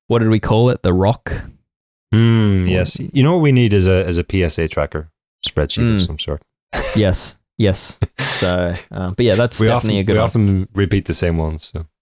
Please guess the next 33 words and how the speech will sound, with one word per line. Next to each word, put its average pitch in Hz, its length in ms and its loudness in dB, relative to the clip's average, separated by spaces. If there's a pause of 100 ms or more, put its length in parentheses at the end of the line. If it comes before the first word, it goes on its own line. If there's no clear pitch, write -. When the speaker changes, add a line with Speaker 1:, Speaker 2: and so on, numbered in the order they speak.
(160)
Speaker 1:
Yeah, 196 260 4 (120)
some 247 240 0
of 202 60 2
them 147 100 2
should 160 180 0
be 131 140 2
repeated 107 400 2
though. 85 100 2
Speaker 2:
Hmm. - 800 0 (320)
Speaker 1:
You 110 80 -2
know, 101 180 2 (200)
so. 98 320 0
Speaker 2:
They 98 40 2
bear 85 240 0
repeating. 80 380 -4 (720)
Speaker 1:
Absolutely. 107 600 0 (240)
Yeah. 76 160 -2 (360)
Or, 120 320 2
or 147 200 2
maybe 139 200 2
we 143 120 2
could 123 120 -2
just, 127 200 0
like, 117 260 -2 (500)
create, 117 380 2
like, 104 240 0
a, 98 300 2
a 104 60 0
service 110 420 0
tracker 90 400 0
and 90 100 0
we 90 100 0
just - 220 -2